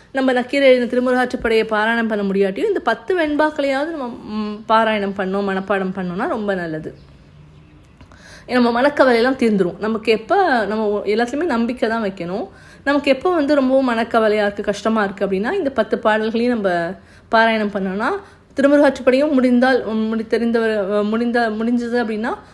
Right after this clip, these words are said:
நம்ம திருமுருகாற்றுப்படையும் எடுத்து நம்ம, அஹ், க-, கஷ்டப்பட்டு வாசிச்சு பார்த்தோம்னா ரொம்ப நல்லது. அது படிச்சோம்னா நமக்கு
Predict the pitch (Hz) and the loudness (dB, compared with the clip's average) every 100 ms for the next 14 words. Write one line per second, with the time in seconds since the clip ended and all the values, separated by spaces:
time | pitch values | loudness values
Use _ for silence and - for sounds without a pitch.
0 | - 262 254 247 262 277 294 277 277 240 | -10 0 2 2 4 6 6 6 2 0
1 | 247 302 233 233 285 233 196 185 180 190 | 2 2 0 0 0 2 0 0 -6 -10
2 | - - 208 196 185 185 - - - 202 | -16 -8 -4 -2 -2 -6 -10 -8 0 2
3 | 196 185 214 - 226 247 233 196 190 214 | 2 0 -4 -6 -4 2 4 4 0 -4
4 | 196 185 180 175 202 392 - - - - | -2 -2 -4 -4 -4 -6 -12 -20 -20 0
5 | 254 285 294 202 190 180 220 220 240 247 | 4 6 6 4 2 2 0 2 0 0
6 | 254 247 427 294 - 208 196 | -2 -2 0 -2 0 2 0